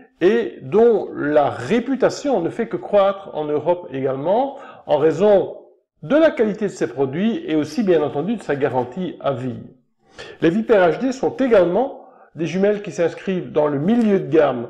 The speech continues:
supérieur, avec des prétentions élevées en matière de performance.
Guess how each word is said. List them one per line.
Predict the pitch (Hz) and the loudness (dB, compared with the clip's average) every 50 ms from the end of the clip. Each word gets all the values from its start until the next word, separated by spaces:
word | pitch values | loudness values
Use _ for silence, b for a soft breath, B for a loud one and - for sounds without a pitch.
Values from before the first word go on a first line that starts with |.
| - - | -12 -18
supérieur, | - - - 277 269 254 185 - 139 143 156 170 196 220 247 254 - - B B B B B B _ - | -12 -6 -4 -2 0 0 0 0 2 2 2 2 4 2 0 -2 -4 -8 B B B B B B _ -2
avec | 151 151 185 226 233 226 - - - - | 0 2 4 2 2 2 -2 -8 -10 0
des | 135 208 - | 2 2 2
prétentions | - - 214 196 - 165 - - - 156 - | 2 -2 -4 -2 -2 -2 -4 -2 -4 -6 -4
élevées | - 156 185 196 180 147 147 175 202 233 220 - - | 0 0 0 2 0 0 0 0 0 0 -2 -4 -2
en | - 147 143 | -2 -2 0
matière | 131 120 120 - 180 175 170 | 0 -2 -2 -2 0 0 0
de | 135 123 | 0 -2
performance. | - - 131 - - - 117 - 110 110 117 135 156 180 220 226 - - - | -4 -6 -8 -10 -10 -10 -12 -10 -8 -4 -4 -2 0 0 -2 -4 -6 -10 -20